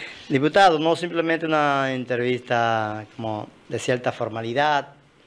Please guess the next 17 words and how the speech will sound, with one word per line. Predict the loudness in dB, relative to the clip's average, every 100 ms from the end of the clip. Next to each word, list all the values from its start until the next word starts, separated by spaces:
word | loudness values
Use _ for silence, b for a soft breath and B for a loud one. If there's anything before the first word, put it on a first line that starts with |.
| b b b b b -20 -14
Eh, | -8
por | -2 0
ejemplo, | 2 2 0
díganos | 2 0 -2 -4 -6 -10
su | -14 -12 -6 -2
vida | 0 0 0
política, | -4 -2 -2 -4 -6 -6
su | -4 0
breve | 2 2
vida | 2 0
política, | -2 -4 -2 -2 -2 0
¿por | -4
qué | 2 2 2
entra | 0 -4
a |
la | -4
política? | -6 -4 -2 -4